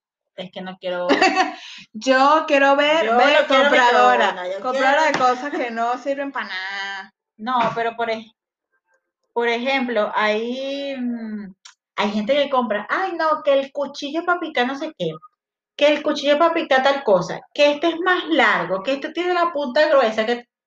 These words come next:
Speaker 1: y te compras esos chu-, esos cuchillos.
Speaker 2: Mira, nosotros en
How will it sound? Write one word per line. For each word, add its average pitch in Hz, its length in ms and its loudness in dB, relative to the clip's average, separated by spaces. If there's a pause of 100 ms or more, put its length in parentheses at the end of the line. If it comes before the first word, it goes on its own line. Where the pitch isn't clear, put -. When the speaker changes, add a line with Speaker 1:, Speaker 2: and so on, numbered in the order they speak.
(220)
Speaker 1:
y 185 80 -18
te - 180 -14
compras 156 340 -14
esos 247 200 -12
chu-, 233 220 -10
esos 208 340 -8
cuchillos. 262 500 -8 (1500)
Speaker 2:
Mira, 220 440 2
nosotros 226 560 0
en 233 380 2